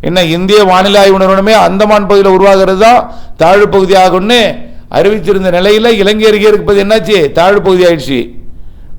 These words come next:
புரியுதுங்களா? அப்போ வானிலை, அதாவது நூற்றுக்கணக்கான விஞ்ஞானிகள் கூடி அமர்ந்து ஆய்வு செய்து ஒரு முடிவை எடுக்கும் பொழுது கூட பெரிய பிழை இருக்கு. அப்போ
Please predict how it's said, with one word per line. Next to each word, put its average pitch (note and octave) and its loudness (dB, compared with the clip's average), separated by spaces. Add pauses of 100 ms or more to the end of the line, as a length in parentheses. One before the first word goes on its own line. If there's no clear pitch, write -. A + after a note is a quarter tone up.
புரியுதுங்களா? D#3 -2 (300)
அப்போ D3 -2 (500)
வானிலை, D#3+ 0
அதாவது F3+ 0
நூற்றுக்கணக்கான G#3 -2
விஞ்ஞானிகள் G3+ -2 (240)
கூடி A#3 0
அமர்ந்து A3+ 2
ஆய்வு G#3+ 2
செய்து G#3 -2
ஒரு G#3 4
முடிவை G3+ -2
எடுக்கும் G3+ -2
பொழுது F#3+ -2
கூட G#3 0 (480)
பெரிய D3+ -2
பிழை D#3+ -4
இருக்கு. C#3 -6 (600)
அப்போ C3+ -2